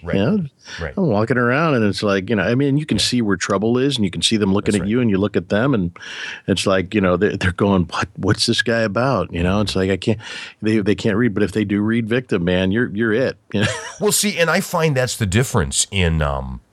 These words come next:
Speaker 1: worldwide. Like in Oakland, people, you know, it's not a segregated city. People are free to go wherever the fuck they wanna go, right?
Speaker 2: Yep.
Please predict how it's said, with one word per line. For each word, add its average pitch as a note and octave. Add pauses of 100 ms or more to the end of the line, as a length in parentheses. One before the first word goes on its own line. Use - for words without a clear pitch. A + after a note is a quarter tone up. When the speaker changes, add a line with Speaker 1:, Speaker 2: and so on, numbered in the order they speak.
(640)
Speaker 1:
worldwide. F2+
Like F2
in A2
Oakland, A2 (120)
people, C3+
you A2
know, A2+
it's A2+
not E3
a E3
segregated F2
city. D3+
People C3
are G#2
free A#2
to G#2
go G#2
wherever F#2
the D2
fuck F2
they D#2+
wanna D#2
go, B2+
right? C#2
Speaker 2:
Yep. F2